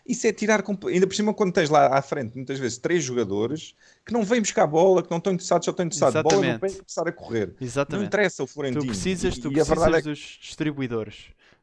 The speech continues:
Speaker 2: Mas o que eu digo é, então para isso tu não podes jogar exatamente da mesma maneira que jogavas o ano passado. Não é, é tão simples quanto isso.
Speaker 1: Mas tu não estás a jogar, Rodrigo.
Speaker 2: Pois,
Speaker 1: Não estás a
Speaker 2: mas,
Speaker 1: jogar.
Speaker 2: mas, eh, se calhar essa
Speaker 1: N-,
Speaker 2: adaptação
Speaker 1: nem
Speaker 2: está a demorar mais tempo do que se esperava,
Speaker 1: Mas
Speaker 2: não
Speaker 1: não
Speaker 2: é?
Speaker 1: vai jogar.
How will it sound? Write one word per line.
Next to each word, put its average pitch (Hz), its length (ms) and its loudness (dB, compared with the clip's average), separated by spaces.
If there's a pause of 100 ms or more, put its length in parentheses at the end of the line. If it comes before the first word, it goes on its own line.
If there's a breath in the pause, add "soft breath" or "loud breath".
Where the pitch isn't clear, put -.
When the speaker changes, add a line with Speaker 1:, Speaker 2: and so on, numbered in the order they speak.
(120)
Speaker 2:
Mas 127 280 -8
o 127 160 -4
que - 120 -10
eu 139 40 -2
digo 180 240 -4
é, 131 180 2
então 127 240 -8
para 135 160 -2
isso - 340 -4
tu 185 80 -10
não 190 120 -8
podes 185 260 -6
jogar 196 160 2
exatamente 202 500 0
da 214 60 -10
mesma 214 140 -6
maneira 220 280 -2
que 220 80 -18
jogavas 220 340 0
o 226 60 -2
ano 226 80 -6
passado. 214 600 -2 (760)
Não 135 120 -2
é, 131 260 -2
é 165 60 -2
tão 185 140 -4
simples 214 320 -8
quanto 214 240 -8
isso. - 360 -12 (100)
Speaker 1:
Mas 359 140 -8
tu 294 100 -10
não 147 120 -4
estás 135 200 0
a 190 60 -2
jogar, 139 260 0
Rodrigo. 104 320 -8 (1040 loud breath)
Speaker 2:
Pois, 208 200 2
Speaker 1:
Não 202 40 -6
estás 131 220 0
a 143 40 -4
Speaker 2:
mas, 147 80 -6
Speaker 1:
jogar. 196 180 -2
Speaker 2:
mas, 131 240 -2
eh, 123 200 2
se - 180 -10
calhar 135 260 0
essa 143 220 0
Speaker 1:
N-, - 20 6
Speaker 2:
adaptação 147 460 2
Speaker 1:
nem - 20 -6
Speaker 2:
está 196 160 6
a - 20 8
demorar 196 260 0
mais 202 260 0
tempo 214 220 -2
do 233 120 -10
que - 60 -16
se - 60 -12
esperava, 226 440 0
Speaker 1:
Mas 226 100 2
Speaker 2:
não - 20 2
Speaker 1:
não 220 80 2
Speaker 2:
é? - 20 0
Speaker 1:
vai 226 140 2
jogar. 160 360 0